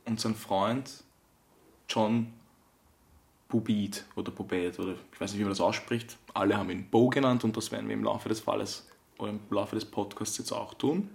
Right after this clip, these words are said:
Martin Smart war der Stiefvater von Justin Smart. Das war der Junge, der in der Tatnacht mit dem Nebenraum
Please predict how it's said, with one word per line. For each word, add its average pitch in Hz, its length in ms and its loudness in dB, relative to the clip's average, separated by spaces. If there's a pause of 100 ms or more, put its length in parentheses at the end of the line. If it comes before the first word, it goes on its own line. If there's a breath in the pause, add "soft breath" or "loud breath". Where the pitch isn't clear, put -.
(2000 loud breath)
Martin 147 680 6
Smart 123 720 6 (340)
war 113 180 2
der 117 80 2
Stiefvater 123 800 2
von 117 280 0
Justin 104 440 0
Smart. - 640 -2 (760)
Das - 160 -4
war 110 80 4
der 104 140 4
Junge, 127 380 4 (400)
der 110 180 4
in 110 160 4
der 110 140 2
Tatnacht 110 720 0 (420)
mit 107 220 0
dem 110 80 4
Nebenraum 101 560 2